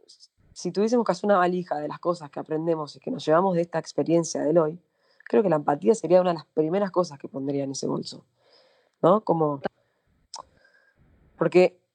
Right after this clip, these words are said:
después está la pregunta de, bueno, ¿qué va a pasar cuando el sistema te devuelva a la calle, cuando todo esto pase? Porque en algún momento va a pasar, ¿no? Y la van a pasar los que evolucionan.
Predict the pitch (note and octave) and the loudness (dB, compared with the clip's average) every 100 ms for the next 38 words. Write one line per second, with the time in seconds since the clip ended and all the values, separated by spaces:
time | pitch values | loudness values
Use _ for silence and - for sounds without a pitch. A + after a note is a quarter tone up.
0 | _ E3+ F3+ B3+ C4 G#3+ F#3+ E3 F3+ G3+ | _ -4 0 0 4 4 4 4 0 2
1 | F3+ D#3+ F#3+ E3+ C3+ _ _ _ _ _ | 2 2 -2 -4 -8 _ _ _ _ _
2 | - A3 A3+ E3+ D#3 G3+ G#3+ E4+ - _ | -10 -8 -6 -8 -4 0 0 -2 -14 _
3 | _ _ _ _ _ _ _ _ D3+ C#3+ | _ _ _ _ _ _ _ _ -8 -6
4 | C#3+ C#3 D#3 - A#3+ B3 F#3 F#3 B3+ - | -6 -8 -10 2 4 6 6 4 0 -12
5 | _ _ - D3 C#3+ E3 F#3 E3 D3 C#3+ | _ _ -6 -2 2 2 2 2 0 0
6 | E3 D3+ D#3 D#3+ C3+ - F#3+ G3 F#3 D3+ | -2 -2 -8 -10 -12 -6 -2 -2 -2 -6
7 | C#4+ - D3+ - - C3 E3+ A3 F#3+ F#3+ | -8 -10 -12 -14 -10 -2 4 4 4 0
8 | A3 G#3 D3+ D#3 C#3+ - - - - _ | -2 2 2 2 0 -12 -14 -14 -14 _
9 | _ _ _ C#3+ D3+ A#3 _ _ - - | _ _ _ -10 -10 -12 _ _ -20 -20
10 | - - D3 D3 D#3+ A#3 G#3+ C#3 - C#3 | -18 -6 2 4 6 4 2 -2 -6 -6
11 | C#3 E3 _ _ _ _ C#3 - D3 C3+ | -6 -14 _ _ _ _ -18 -8 -6 -6
12 | C3+ - E3 C3+ C3+ | -6 2 2 2 -10